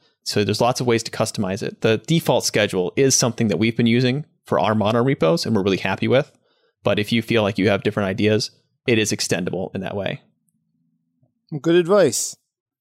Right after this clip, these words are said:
Speaker 2: Derek, where can listeners follow you online?
Speaker 1: I'm on Twitter. Uh, I'm at Stolee. That's S T O L E E. Uh, you can also find my personal webpage, stolee dot dev. I'm at those places. You can also, you know,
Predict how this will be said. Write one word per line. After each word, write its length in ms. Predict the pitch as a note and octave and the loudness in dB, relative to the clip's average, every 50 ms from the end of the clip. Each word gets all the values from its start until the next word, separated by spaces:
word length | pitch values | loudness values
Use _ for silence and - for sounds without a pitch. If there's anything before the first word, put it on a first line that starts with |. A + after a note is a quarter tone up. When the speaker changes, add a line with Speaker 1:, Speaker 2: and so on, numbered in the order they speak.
| _ - | _ -2
Speaker 2:
Derek, 300 | A3+ G3 G3 G3 - - | 2 2 2 4 4 4
where 120 | G3 G#3 | 2 4
can 220 | G3+ - G#3+ F#3+ F#3 | 4 2 2 4 4
listeners 460 | F#3 F3+ - - G3 F#3+ F3 E3+ - | 4 4 4 4 4 4 2 2 0
follow 300 | - F#3 E3+ E3+ F3 F3+ | 0 0 2 4 4 4
you 220 | F3+ F3+ F3+ F3 | 4 4 4 4
online? 580 | E3+ E3+ F3 E3+ E3+ F3 E3 C#3 A2 G2 G2 - _ _ _ _ _ _ _ _ _ _ _ _ _ _ _ _ _ _ _ _ _ _ _ | 6 4 4 4 4 4 2 2 0 -2 -6 -10 _ _ _ _ _ _ _ _ _ _ _ _ _ _ _ _ _ _ _ _ _ _ _
Speaker 1:
I'm 220 | - A#2+ C#3+ F3+ | -2 0 2 2
on 100 | G3+ F#3 | 2 0
Twitter. 500 | - - - C#3 C3+ D#3+ F#3 A3 G#3+ - _ - | 0 0 0 2 2 2 2 0 -2 -2 _ 0
Uh, 60 | B2 | 0
I'm 260 | A2 G#2 - A#2 B2 - - | 2 2 2 0 0 0 0
at 220 | A#2+ C#3 - - | -2 -2 -2 -2
Stolee. 540 | - - - - A#2 G2+ A2+ B2+ F3 G3 F#3 | -4 -2 0 0 2 2 2 2 2 0 0
That's 220 | D#3+ - - - - - | -2 -4 -6 -6 -4 -2
S 200 | A#2 B2+ - - | -2 -2 -2 -2
T 200 | - C3+ A#2 G2 | 0 0 2 4
O 280 | A2 G#2+ A2+ C3+ - - | 4 4 4 2 2 0
L 220 | - A2 G#2+ - - | 0 0 2 2 2
E 140 | A2+ A2+ - | 0 0 0
E. 320 | - G2 G#2 C#3 F#3+ G3+ - _ _ _ _ _ _ _ - | 0 0 0 0 -2 -2 -6 _ _ _ _ _ _ _ -4
Uh, 60 | A2 | -4
you 80 | A2 | -2
can 120 | A2 - A2+ | 0 0 0
also 160 | A2+ - C3 | 0 0 -2
find 200 | - - A2 A2 | -2 0 0 2
my 120 | G2+ F#2 | 0 0
personal 380 | G2+ - - A#2 G#2+ - G#2+ G2 | -2 0 0 -2 0 0 0 0
webpage, 360 | G2 G2 - - A2+ G#2 G#2 | 0 0 0 -2 -2 -2 -2
stolee 420 | - - - - G2 G2 G2+ G2 F#2+ | -4 -4 -2 -2 0 0 0 0 -2
dot 260 | G2+ F#2+ F2+ - - | -2 -4 -6 -4 -4
dev. 380 | - F#2 F#2+ G2+ C#3+ - - _ - - - _ _ _ | -4 -2 0 -2 -2 -4 -6 _ -20 -20 -20 _ _ _
I'm 120 | - A2+ A2 | -2 -2 0
at 80 | G#2+ | 0
those 160 | - A#2 B2 | 0 0 0
places. 400 | - - C#3+ D#3 - - F#3+ - | 0 -2 -2 0 0 -2 -2 0
You 80 | D3+ C#3+ | 0 0
can 80 | - C#3+ | 0 0
also, 360 | C3+ - - E3 D#3 D#3 - - | 0 2 2 2 2 2 0 0
you 100 | C#3+ B2 | 0 0
know, 220 | A2+ A#2 C#3+ - | 0 0 -2 -4